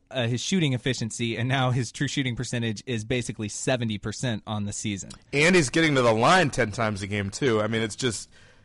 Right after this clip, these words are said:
Speaker 2: it's kind of a little bit of everything. You know, he he makes plays defensively. He's just kind of decides he's gonna reach in and knock a ball loose and, and basically turn a game for them that they're about to lose.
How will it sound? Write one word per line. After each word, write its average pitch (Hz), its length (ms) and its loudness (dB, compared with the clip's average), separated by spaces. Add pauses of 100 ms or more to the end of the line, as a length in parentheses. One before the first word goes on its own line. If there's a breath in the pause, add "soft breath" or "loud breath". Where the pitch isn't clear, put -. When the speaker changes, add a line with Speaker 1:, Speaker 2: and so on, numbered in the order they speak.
(120 soft breath)
Speaker 2:
it's 139 180 -2
kind 190 220 6
of 160 80 4
a 151 40 6
little 160 220 6
bit 143 120 4
of 123 100 4
everything. 123 680 2 (100)
You 127 180 -6
know, 120 140 4
he 123 180 2 (420 soft breath)
he 147 100 -2
makes 139 300 2
plays 139 340 4
defensively. 147 800 2
He's 131 160 0
just 127 180 -4
kind 135 220 4
of 104 120 -4
decides 123 440 4
he's 123 100 -6
gonna 123 180 2
reach 123 300 -2
in 120 380 -2 (260 soft breath)
and 127 160 0
knock 131 240 4
a 123 40 4
ball 117 340 6
loose 127 340 2
and, 107 240 -6
and 110 200 -2
basically 120 440 0
turn 127 320 0
a 117 60 0
game 120 260 0
for 127 180 -4
them 107 180 -2
that 104 100 -6
they're 110 180 0
about 107 260 2
to - 80 -10
lose. 127 400 0